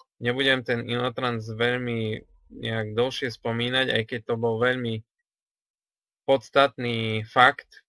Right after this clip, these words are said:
ktorý, ktorý pomohol práve naštartovať celý ten projekt. A za tie dva roky sa toho urobilo veľmi veľa.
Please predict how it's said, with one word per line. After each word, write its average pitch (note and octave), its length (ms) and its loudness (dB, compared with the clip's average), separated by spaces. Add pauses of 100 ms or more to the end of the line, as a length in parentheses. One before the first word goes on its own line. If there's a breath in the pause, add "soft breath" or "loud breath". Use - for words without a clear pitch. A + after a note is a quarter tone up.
ktorý, A#2+ 480 2
ktorý A2+ 640 0
pomohol A#2+ 800 2 (240)
práve B2 600 6 (200)
naštartovať A#2+ 880 0
celý B2 320 -4
ten A#2 240 -4
projekt. A#2+ 480 0 (1800)
A A2+ 540 2 (260)
za A#2+ 240 -2
tie B2 160 2
dva B2+ 240 4
roky B2+ 320 -2
sa A#2+ 160 -6
toho A#2+ 400 -2
urobilo A#2 800 2
veľmi A#2 400 -2
veľa. A#2+ 300 0